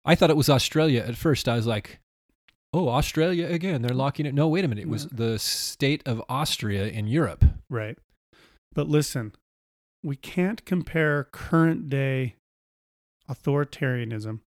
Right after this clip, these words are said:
Speaker 2: with past authoritarianism. Doing so is a moral outrage,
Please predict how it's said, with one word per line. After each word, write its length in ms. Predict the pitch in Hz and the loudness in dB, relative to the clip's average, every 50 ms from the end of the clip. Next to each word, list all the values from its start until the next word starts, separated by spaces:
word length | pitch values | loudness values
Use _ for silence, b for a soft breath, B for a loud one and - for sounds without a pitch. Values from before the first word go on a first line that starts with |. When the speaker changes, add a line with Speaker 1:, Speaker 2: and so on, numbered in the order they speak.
| _ _ _ _ _ _ _ _ _ _ _ | _ _ _ _ _ _ _ _ _ _ _
Speaker 2:
with 240 | 175 139 - - _ | -4 -4 -4 -4 _
past 460 | - - 170 165 151 147 - - - - | -6 -4 -2 -2 -2 -4 -6 -10 -10 -10
authoritarianism. 1120 | 160 - - 147 139 135 127 123 - - - 131 123 120 117 117 113 110 - 104 107 104 | -10 -4 -2 -2 0 0 -2 -4 -6 -8 -8 -6 -6 -4 -6 -8 -8 -10 -12 -14 -8 0
Doing 280 | - 156 170 185 190 - | 2 4 4 4 2 0
so 300 | - - 160 143 143 147 - | 0 0 2 2 2 0 -2
is 160 | 147 131 127 | -2 -2 -2
a 100 | 127 120 | -2 -2
moral 600 | 120 120 123 131 139 143 147 143 143 139 139 - _ | -2 0 0 2 2 2 2 2 0 0 -2 -4 _
outrage, 760 | 135 127 131 135 - 151 131 117 104 107 107 110 - - - | -6 -6 -4 -4 -6 -6 -6 -6 -8 -10 -14 -16 -20 -20 -20